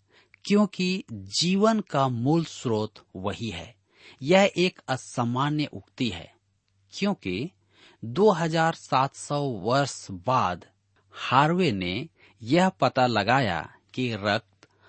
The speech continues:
शरीर में प्रवाहित रहता है और हृदय उसे चलाता है। इसके विपरीत अपोक्रिफा की एक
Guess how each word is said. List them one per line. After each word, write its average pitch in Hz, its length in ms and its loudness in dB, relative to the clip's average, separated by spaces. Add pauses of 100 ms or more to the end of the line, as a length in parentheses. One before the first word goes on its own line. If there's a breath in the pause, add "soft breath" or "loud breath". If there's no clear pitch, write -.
(160 soft breath)
शरीर 180 520 2
में 98 340 -2 (180)
प्रवाहित 123 580 2
रहता 90 340 -2
है - 240 -8 (580)
और 113 360 4 (420 loud breath)
हृदय 190 320 2
उसे 131 360 -6
चलाता 180 500 -2
है। 87 300 -10 (580 soft breath)
इसके - 360 0
विपरीत 107 560 0 (580)
अपोक्रिफा 120 760 0
की 123 340 -8 (100)
एक 117 180 -4